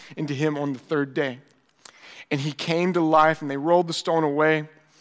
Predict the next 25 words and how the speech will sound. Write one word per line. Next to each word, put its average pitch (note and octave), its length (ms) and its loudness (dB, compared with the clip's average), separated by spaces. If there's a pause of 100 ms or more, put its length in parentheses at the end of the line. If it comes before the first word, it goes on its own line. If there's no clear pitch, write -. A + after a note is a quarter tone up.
(300)
came F3 180 0
to D#3+ 80 2
life D#3+ 300 4
in D3+ 200 -4
victory E3+ 680 -2 (220)
over C#3 240 0
sin, F3+ 460 0
victory F3+ 560 0 (220)
over D3+ 240 0
death. D#3 560 0 (480)
He D#3 240 -2
appeared G3 580 4
to E3 200 0
disciples F#3 800 0
and D3+ 120 -2
many F3 260 2
others, F3+ 460 2
and D#3 160 -4
then E3 180 -4 (220)
it D3+ 80 -6
says D#3+ 200 -2
he E3+ 120 0
ascended G3+ 840 0 (260)
into E3+ 240 -2
heaven, C#3 440 -2